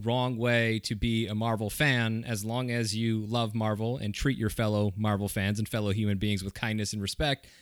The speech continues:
As long as you're doing that, you're all good in, in, in my book. And so that's why we want to provide these, uh, these introductions. And it's also, in some cases, it's introductions for us as well, as Paul mentioned, with Eternals as an example.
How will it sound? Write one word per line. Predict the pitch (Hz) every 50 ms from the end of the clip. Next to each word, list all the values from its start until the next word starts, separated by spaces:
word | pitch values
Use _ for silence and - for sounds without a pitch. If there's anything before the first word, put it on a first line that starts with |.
| - _ -
As | - 214
long | 247 240 240 233
as | 208
you're | 208 202
doing | 202 220 214 214 208 202
that, | 208 208 208 208 - _ - _ _ _ -
you're | - 175 190 185
all | 175 175 156
good | 127 156 165 156 147
in, | 139
in, | 135 139 139 139
in | - 131 131 131
my | 131 127 135 135
book. | 117 113 101 95 - -
And | 101 98
so | - - 131 120 117 117 110 107 - - - - _ -
that's | 113 110 127 139 131 - 147
why | 139 131
we | 127
want | 123 120 117 113 -
to | 131
provide | - 127 107 104 107 104 107 107 107 110 104 101 -
these, | 110 107 113 110 110 98 - -
uh, | 110 107 107 107 104 -
these | - 113 113 101 -
introductions. | - 117 104 - 110 101 113 117 - - 139 143 139 143
And | 165 160
it's | 165 151 - -
also, | - 156 160 175 156 - 156 156 - - - _ - - -
in | - 143
some | 143 - 175 208 208
cases, | - - 160 160 - 156 139 147
it's | 143 -
introductions | 156 151 - 143 139 139 - - 143 -
for | - 139 -
us | 120 123 - -
as | 117 110
well, | 107 151 185 156 131 123 120 -
as | 117 120 117 -
Paul | - 131 117 120
mentioned, | 117 127 147 151 - - 110
with | 113 107 -
Eternals | 117 - - - 131 143 135 123 117 -
as | 104 120 117 107 113
an | 113
example. | 107 98 104 123 139 131 - 120 110 107